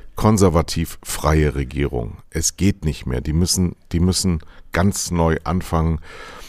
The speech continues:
Denkt bitte daran, unter Giulio Andreotti hat sich die Democrazia Cristiana, eure Schwesterpartei in Italien, aufgelöst.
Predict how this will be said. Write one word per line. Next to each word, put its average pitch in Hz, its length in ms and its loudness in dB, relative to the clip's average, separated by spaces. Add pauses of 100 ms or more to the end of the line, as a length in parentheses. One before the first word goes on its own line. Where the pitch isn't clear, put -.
(180)
Denkt 95 260 4
bitte 87 240 2
daran, 80 400 2
unter 71 560 0 (100)
Giulio 82 500 2
Andreotti 73 720 0
hat 67 240 -4
sich - 240 -8
die 65 300 -6 (460)
Democrazia 90 800 4
Cristiana, 76 800 0
eure 73 240 0
Schwesterpartei 69 760 -2
in 71 60 -2
Italien, 69 560 -2 (180)
aufgelöst. 64 1120 -4